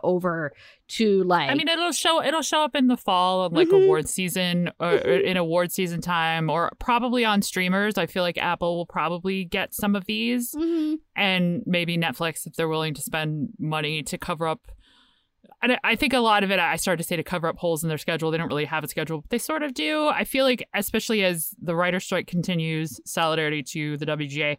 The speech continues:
Speaker 2: the, um, various streamers and, and content producers are going to need to fill some holes.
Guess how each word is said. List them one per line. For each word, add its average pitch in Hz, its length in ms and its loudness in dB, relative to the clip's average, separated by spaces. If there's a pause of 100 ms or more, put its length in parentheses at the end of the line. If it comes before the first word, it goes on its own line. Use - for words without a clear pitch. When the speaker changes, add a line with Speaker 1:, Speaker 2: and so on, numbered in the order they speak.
(600)
Speaker 2:
the, 175 460 -4
um, 156 640 0 (1300)
various 208 440 2
streamers 185 680 2
and, 165 420 -2
and 151 340 -4
content 180 540 0 (200)
producers 170 540 0 (320)
are 214 220 2
going 208 600 2
to 214 120 0
need 190 300 2
to 190 100 -4
fill 175 240 0
some 185 180 0
holes. 202 460 -2